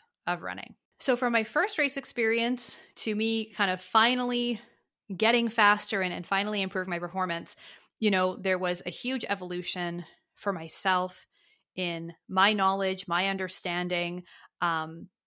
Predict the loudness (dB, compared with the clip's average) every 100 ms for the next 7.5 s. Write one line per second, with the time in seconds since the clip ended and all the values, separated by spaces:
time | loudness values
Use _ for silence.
0 | -6 2 4 4 2 0 -2 -2 -2 0
1 | 2 2 2 0 -6 _ _ 0 2 2
2 | -2 -2 -2 -2 -2 -4 -2 -2 -2 -6
3 | -6 -4 -2 0 -2 -4 -8 -6 -6 -6
4 | -10 -10 -8 -4 -2 -2 -4 -12 -20 _
5 | -2 -2 -2 -4 -4 -4 -4 -6 -4 -2
6 | -2 -4 -8 -8 -4 -4 -4 -8 -6 -4
7 | 0 0 -2 -10